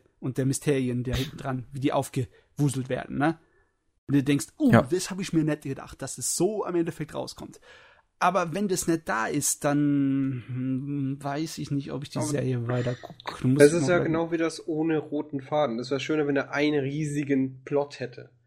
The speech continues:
Speaker 3: Also eine riesige Story. Das ist doch viel interessanter als,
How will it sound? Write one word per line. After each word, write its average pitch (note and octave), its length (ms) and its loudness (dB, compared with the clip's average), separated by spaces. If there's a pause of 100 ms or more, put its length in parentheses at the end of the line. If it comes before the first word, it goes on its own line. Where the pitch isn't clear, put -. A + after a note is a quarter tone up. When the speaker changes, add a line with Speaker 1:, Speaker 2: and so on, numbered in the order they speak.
(160)
Speaker 3:
Also C3 200 0
eine D3 360 2
riesige C#3+ 340 0
Story. B2 500 -2 (340)
Das C3 100 -4
ist C#3 80 0
doch C#3+ 100 -2
viel G#3+ 220 2
interessanter F3 640 -2
als, C#3 260 -2